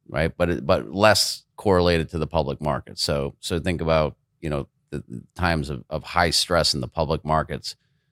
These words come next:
private markets generally outperform dramatically, in fact. So that correlation factor, you know,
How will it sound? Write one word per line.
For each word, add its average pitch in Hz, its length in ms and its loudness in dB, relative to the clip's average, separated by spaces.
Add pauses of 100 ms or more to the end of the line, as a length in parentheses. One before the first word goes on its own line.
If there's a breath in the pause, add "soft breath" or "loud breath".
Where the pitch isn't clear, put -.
(240)
private 85 340 6
markets 76 420 0
generally 78 380 0
outperform 69 560 -4 (240)
dramatically, 98 580 2 (160)
in 76 140 -4
fact. 55 300 -6 (120)
So 82 280 2
that 85 220 2
correlation 85 580 2
factor, 73 460 -2
you 82 100 -2
know, 71 280 -4